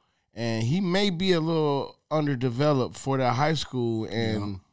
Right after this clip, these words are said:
Speaker 1: you know, could stand that next year of developing. And then you see, like, uh, I mean, within the confines, you would see coaches working with that high school saying, "Well, yeah, you know what? Let's,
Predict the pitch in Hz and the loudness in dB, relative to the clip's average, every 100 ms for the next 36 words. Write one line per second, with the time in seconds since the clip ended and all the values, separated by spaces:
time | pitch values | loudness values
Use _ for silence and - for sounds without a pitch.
0 | 123 120 113 107 - 160 170 151 120 - | -6 -2 -2 -4 -2 2 2 0 -4 -6
1 | - 151 151 135 123 123 104 120 120 110 | -4 -2 -2 -2 -4 -6 -6 -6 -8 -8
2 | - 120 113 110 113 110 123 117 101 110 | -6 -4 -4 -6 -8 -4 -2 -4 -6 -8
3 | 110 - - - 127 127 139 139 160 165 | -8 -10 -20 -12 -6 -2 0 0 0 -2
4 | - 165 151 151 - - - - 123 123 | 0 0 0 -4 -8 -20 -16 -4 -2 -2
5 | - 120 120 117 110 104 - _ _ _ | -2 -2 -2 -2 -4 -8 -14 _ _ _
6 | _ _ _ - 143 143 131 123 117 104 | _ _ _ -12 -8 -6 -8 -8 -10 -12
7 | - _ _ _ _ _ _ _ _ _ | -18 _ _ _ _ _ _ _ _ _
8 | 175 214 214 240 180 185 170 160 156 139 | -6 -4 -2 -2 -2 0 0 2 2 2
9 | 127 143 135 - 135 120 151 151 - 127 | 0 0 -2 -4 -6 -2 -2 -2 -2 -4
10 | 120 - _ _ - 131 139 135 131 160 | -6 -10 _ _ -8 -6 -4 -4 -4 -6
11 | 139 127 127 151 151 - 127 120 135 123 | -4 -2 -2 -2 -4 -6 -6 -6 -6 -4
12 | 120 143 165 175 175 180 180 180 180 170 | -4 -4 -4 -4 -2 -2 -2 -2 -2 -2
13 | - | -4